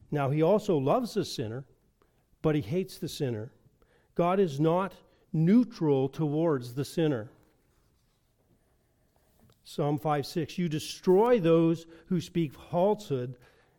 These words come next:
Now, here's an even stronger word. "The Lord abhors the man of bloodshed and deceit."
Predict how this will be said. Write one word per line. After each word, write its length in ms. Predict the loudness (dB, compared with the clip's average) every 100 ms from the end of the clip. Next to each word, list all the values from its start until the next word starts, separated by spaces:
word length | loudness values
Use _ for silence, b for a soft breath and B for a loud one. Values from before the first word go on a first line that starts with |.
| b
Now, 100 | -2
here's 260 | 2 2 2
an 80 | 2
even 220 | 2 -2
stronger 560 | -4 0 2 2 0
word. 320 | -2 -2 -2 0
"The 100 | 2
Lord 360 | 4 4 2 0
abhors 880 | -4 -6 -4 2 4 4 4 0 -2
the 120 | 0
man 380 | 0 0 0 -2
of 140 | -4
bloodshed 560 | -2 -2 -2 -6 -6 -4
and 120 | -6
deceit." 480 | -6 -6 -8 -8